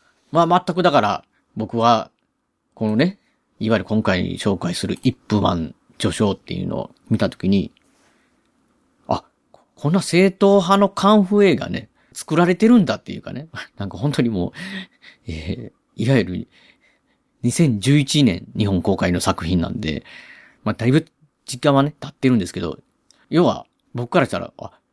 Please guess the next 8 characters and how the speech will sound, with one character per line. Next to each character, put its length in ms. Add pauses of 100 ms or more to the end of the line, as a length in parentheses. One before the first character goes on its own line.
(260)
こ 120
う 20
最 320
近 400
の 260 (460)
新 400
し 300
い、 180